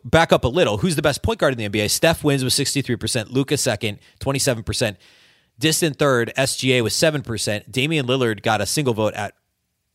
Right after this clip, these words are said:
uh, and finished fourth. So you have Steph Curry, who got sixty-three percent in one category, ten percent in the other. So take him off the table, right? Luka Doncic, take him off the table. He's in the point guard category. He should be. S G A, same thing.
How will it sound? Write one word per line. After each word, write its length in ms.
uh, 200
and 200
finished 240
fourth. 260
So 340
you 180
have 360
Steph 360
Curry, 300
who 60
got 160
sixty-three 520
percent 240
in 60
one 120
category, 340
ten 160
percent 240
in 60
the 60
other. 140
So 120
take 240
him 120
off 160
the 80
table, 340
right? 260
Luka 280
Doncic, 460
take 180
him 120
off 140
the 80
table. 300
He's 180
in 60
the 80
point 180
guard 160
category. 400
He 60
should 200
be. 200
S 220
G 120
A, 300
same 340
thing. 240